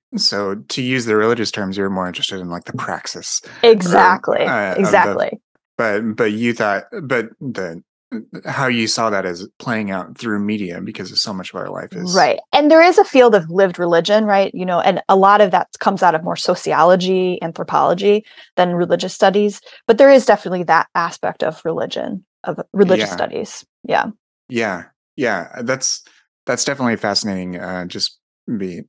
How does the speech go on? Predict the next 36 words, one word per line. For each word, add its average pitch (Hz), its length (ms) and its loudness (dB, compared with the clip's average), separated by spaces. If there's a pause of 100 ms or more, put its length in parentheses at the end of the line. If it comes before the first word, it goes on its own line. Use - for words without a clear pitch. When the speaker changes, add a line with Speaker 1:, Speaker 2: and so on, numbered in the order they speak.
(480)
Speaker 1:
in 135 160 0
another 117 340 2
life, 101 240 0
I 110 120 0
may 104 160 -2
have 98 120 -4
pursued 101 400 -6
that 101 220 -4
same 107 340 -4
sort 113 260 -2
of 104 80 -2
track, 110 380 -4
but 107 140 -8
then 98 420 -8 (140)
similar 110 420 -2
to 110 140 -10
you, 107 420 0
I, 87 260 -8 (760)
I - 60 -2
saw 107 220 -2
a 101 40 -2
number 98 280 -2
of 87 80 -6
friends 95 360 -6
trying 95 340 -8
to 98 140 -12
engage 90 340 -8
in 95 80 -8
religious 90 380 -10
studies, 85 300 -12
and 90 100 -14
it's 87 100 -16
a 107 80 -10
very 92 180 -6
small 98 280 -4
market. 87 420 -10